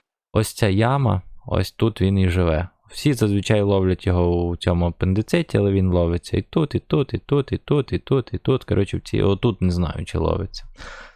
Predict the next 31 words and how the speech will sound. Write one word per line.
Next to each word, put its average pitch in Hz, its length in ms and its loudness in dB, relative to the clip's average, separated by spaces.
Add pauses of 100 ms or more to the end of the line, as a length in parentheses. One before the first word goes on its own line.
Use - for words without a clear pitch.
(500)
А, 98 320 2
коротше, 139 260 2
я 123 160 4
ловив 127 360 2
цього 107 400 0
монстра 104 380 2
на 90 100 4
двох 113 260 2
локаціях, 92 540 2
з 85 60 -4
дву-, 104 220 2
на 98 120 2
двох 107 240 0
локаціях 98 460 0
я 104 60 4
його 101 200 2
витяг 98 340 0
звідси. 85 480 0 (1700)
А, 101 340 2
значить, 104 320 2
звідси 104 300 0
буду 110 240 0
і 107 40 2
ловити. 90 460 -2
В 78 80 -12
яку 151 220 -4
погоду 135 380 0
він 92 160 -2
ловиться? - 520 -10 (1900)
Зараз 90 260 -6
покажу. 65 540 -14